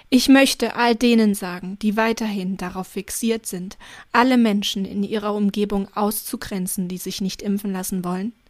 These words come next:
Schämt euch, verdammt nochmal, ihr habt nichts gelernt. Ihr lasst euch verführen von einem Machtinstrument, das euch die Freiheit erst genommen hat und euch nun damit lockt,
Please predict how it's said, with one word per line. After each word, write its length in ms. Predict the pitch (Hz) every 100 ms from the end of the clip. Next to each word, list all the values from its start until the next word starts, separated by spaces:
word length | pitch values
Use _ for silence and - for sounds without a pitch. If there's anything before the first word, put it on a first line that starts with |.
| _ _ - - - -
Schämt 460 | - - 269 262
euch, 340 | - 202 190 -
verdammt 520 | 214 208 214 208 214
nochmal, 420 | 214 202 202 190 202 - -
ihr 180 | 294
habt 220 | 254 247 -
nichts 500 | 233 233 247 - -
gelernt. 500 | 240 214 190 202 - _ - - -
Ihr 120 | 262
lasst 260 | 254 262 262
euch 180 | 254 -
verführen 680 | 247 - 262 269 240 190 214
von 220 | - 233
einem 320 | 202 220 247
Machtinstrument, 1080 | 233 240 - - 262 226 - 240 214 185 202 _ _ - -
das 200 | - 214
euch 160 | 226 214
die 120 | 240
Freiheit 560 | 214 - 247 233 214 196
erst 260 | - 196 -
genommen 560 | 208 196 196 208 202 196
hat 200 | 180 - _ _ _ _
und 200 | - 226
euch 280 | 247 247 -
nun 480 | 233 247 254 233 214
damit 300 | - 208 208
lockt, 560 | 214 214 214 202 - -